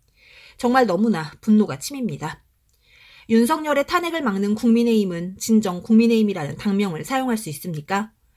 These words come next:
당신들이 대관절 무엇이기에 국민들의 목소리를 외면하는 것입니까? 대통령이 탄핵되면 정권을 뺏기게 된다. 야당 국회의원이 얼마나 힘든지 아느냐.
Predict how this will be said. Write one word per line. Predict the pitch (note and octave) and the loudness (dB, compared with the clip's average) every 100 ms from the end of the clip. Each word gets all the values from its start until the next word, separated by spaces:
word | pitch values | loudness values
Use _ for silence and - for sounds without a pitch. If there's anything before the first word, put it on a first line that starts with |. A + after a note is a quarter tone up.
| _ _ _ | _ _ _
당신들이 | B3+ A#3 C#4+ C#4+ B3 B3 A3+ | 4 4 2 -2 0 0 0
대관절 | A3 A3 A#3+ A#3 | 0 0 2 0
무엇이기에 | G3 A3 A#3 A#3+ F#3 E3+ | 2 0 0 -4 -6 -6
국민들의 | - A3+ A#3+ A3 D#3+ | 0 2 2 0 -2
목소리를 | F3 - A#3+ D3 D3+ | -6 -2 -2 -2 -4
외면하는 | F#3 A3 G#3 F#3 | 2 2 2 -4
것입니까? | E3 D3+ D#3+ C#3+ - D3 - _ _ _ _ _ - | -8 -8 -8 -10 -10 -14 -16 _ _ _ _ _ 0
대통령이 | B3 A3+ D#4 D#4 D4 | 2 2 -2 -4 -4
탄핵되면 | - F4 F4+ - D4 C4 B3+ | -2 0 -2 -6 -4 -2 -4
정권을 | C4 A3+ - A3 A3 | -4 -4 -2 0 2
뺏기게 | A3 - B3+ B3 | 0 -4 -4 -2
된다. | F#3 D#3+ D3+ D3+ - _ G3 | -2 -6 -6 -8 -10 _ -4
야당 | F#3 G#3+ A3 | -2 0 -2
국회의원이 | - C4 A#3 G#3 G3 F#3 | -2 0 2 2 -2 -4
얼마나 | F#3+ G#3+ A3+ A3 | 0 2 2 0
힘든지 | D4 C4+ B3+ G#3+ | -4 -8 -6 -4
아느냐. | D#3 D#3 D3+ D3+ - | -4 -6 -8 -8 -12